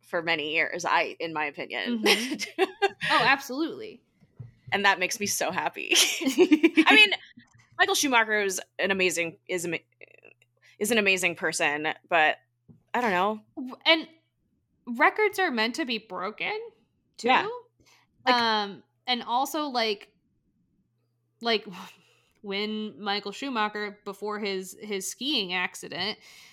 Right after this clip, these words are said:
Speaker 2: like, was fully in support of Lewis Hamilton and was like,
Speaker 1: Yeah.
Speaker 2: "He's, he's gonna take over this sport." And
Speaker 1: Uh,
Speaker 2: now
Speaker 1: yeah.
Speaker 2: people are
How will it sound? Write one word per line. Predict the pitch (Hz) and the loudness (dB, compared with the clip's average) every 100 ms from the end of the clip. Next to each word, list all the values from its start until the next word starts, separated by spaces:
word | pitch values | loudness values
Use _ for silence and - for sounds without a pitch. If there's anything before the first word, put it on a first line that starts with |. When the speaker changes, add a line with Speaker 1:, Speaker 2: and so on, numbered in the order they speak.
| _ - | _ -6
Speaker 2:
like, | 202 196 190 _ _ _ _ 208 - | -2 -2 -6 _ _ _ _ -20 -10
was | 320 339 | -2 -2
fully | - - 392 370 381 370 | -2 2 2 4 6 6
in | 381 | 4
support | 330 370 370 349 359 | 2 -4 0 0 0
of | 294 | -2
Lewis | 269 285 302 | -4 -2 0
Hamilton | 294 277 311 277 208 175 185 | 0 0 -2 -2 -2 -2 -4
and | 175 214 | -6 -4
was | 226 226 | -4 -2
like, | 233 | 2
Speaker 1:
Yeah. | 427 226 | 4 2
Speaker 2:
"He's, | 240 285 311 | 0 -2 -2
he's | 254 294 381 | 0 0 0
gonna | - 277 339 247 | 0 0 2 0
take | 285 277 269 | 0 0 0
over | 233 247 214 | -2 -2 -6
this | 196 143 | -6 -6
sport." | - - 220 202 127 - _ _ _ _ _ _ _ _ - | -6 -6 -6 -6 -8 -14 _ _ _ _ _ _ _ _ 2
And | 240 | 4
Speaker 1:
Uh, | 233 | 6
Speaker 2:
now | 233 240 | 4 6
Speaker 1:
yeah. | 247 170 | 4 2
Speaker 2:
people | 269 262 277 262 | -2 -4 -2 0
are | 240 233 | 0 -2